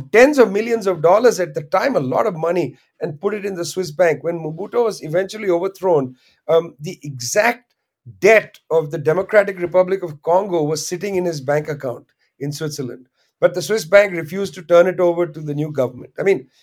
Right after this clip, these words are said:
you know, well, I, I would like to ask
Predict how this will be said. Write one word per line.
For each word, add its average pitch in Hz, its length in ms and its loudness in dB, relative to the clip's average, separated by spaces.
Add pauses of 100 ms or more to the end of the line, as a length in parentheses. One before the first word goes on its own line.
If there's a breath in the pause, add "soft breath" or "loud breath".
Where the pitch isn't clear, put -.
(340)
you 226 100 -2
know, 196 220 4 (1040)
well, - 320 4 (180)
I, 151 540 -4
I - 20 6
would 190 160 2
like 202 200 4
to 208 100 2
ask 190 320 4